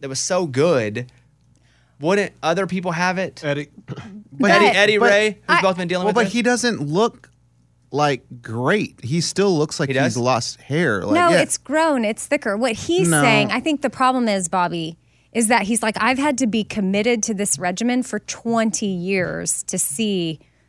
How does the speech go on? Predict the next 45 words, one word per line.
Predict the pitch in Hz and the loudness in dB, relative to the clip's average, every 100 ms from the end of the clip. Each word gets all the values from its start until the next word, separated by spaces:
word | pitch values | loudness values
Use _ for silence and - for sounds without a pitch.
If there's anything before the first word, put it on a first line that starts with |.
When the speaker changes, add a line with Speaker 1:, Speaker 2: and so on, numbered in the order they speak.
| _ | _
Speaker 4:
the | 185 | -6
results. | 185 190 277 180 - | -2 0 2 0 -2
Like, | 185 180 | -4 -2
people | 247 254 | -2 0
aren't | 247 208 190 | 0 0 -6
just | - | -6
gonna | 185 165 | -4 -2
start | - 202 202 | 0 -2 -2
using | 196 208 208 190 | -4 -4 -2 -2
it | 180 175 - | 0 -2 -4
and | 185 180 | -6 -4
then | 175 170 170 - | -4 -4 -8 -12
in | 185 | -10
six | 202 - | -8 -4
months | 180 196 | -4 -4
from | - 175 | -4 -6
now | 170 170 165 | -4 -4 -4
have | 156 185 160 160 | -2 -2 -2 -6
results. | 147 202 170 - | -8 -8 -8 -10
Like, | 165 | -10
he's | 202 190 | -8 -6
been | 165 180 165 160 | -4 -4 -4 -6
consistent | - 170 - 185 - 170 - | -8 -8 -6 -6 -8 -10 -12
for | 165 | -18
twenty | - 185 170 | -12 -8 -6
years. | 175 165 165 | -6 -4 -4
He | 190 | -2
said | 226 175 | -2 0
every | 196 220 | -2 -2
single | - 214 196 | -2 -2 -2
day | 185 | -2
for | 156 | -4
twenty | 160 170 147 | -8 -8 -8
years. | 156 - | -10 -6
Speaker 1:
I | 196 | -4
guess | 185 175 | -2 -2
I'd | 160 127 | -2 -2
like | 117 110 | -6 -8
to | 104 | -14
see | - 101 | -12 -10
his | 98 | -8
hair | 101 98 95 | -6 -4 -4
and | 92 - _ _ - | -8 -16 _ _ -20
the | |
progress. | 120 117 101 92 87 - | -14 -6 -6 -6 -8 -10